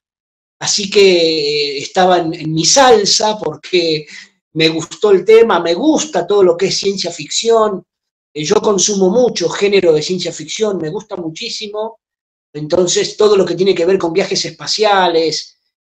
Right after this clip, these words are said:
eh, date cuenta que yo con trece años, yo tengo cincuenta y siete,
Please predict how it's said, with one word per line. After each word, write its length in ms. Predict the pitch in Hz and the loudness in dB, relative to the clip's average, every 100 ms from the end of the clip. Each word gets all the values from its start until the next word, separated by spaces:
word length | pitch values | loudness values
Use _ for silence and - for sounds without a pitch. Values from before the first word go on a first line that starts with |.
| _ _ - | _ _ -10
eh, 420 | 139 135 127 - | -4 -4 -6 -10
date 320 | - 175 175 | -6 -2 -2
cuenta 280 | 175 220 208 | 2 2 2
que 120 | 175 | -2
yo 180 | 160 190 | 0 -2
con 220 | 175 175 | 0 -2
trece 380 | 175 196 185 185 | 2 0 2 2
años, 720 | 196 220 226 214 185 - - - | 0 2 2 2 0 -4 -10 -8
yo 140 | 180 | -4
tengo 220 | 185 180 | 0 0
cincuenta 440 | 170 170 165 170 170 | -2 -6 -4 -2 -2
y 80 | |
siete, 580 | 160 220 220 226 220 - | 2 2 6 4 4 -4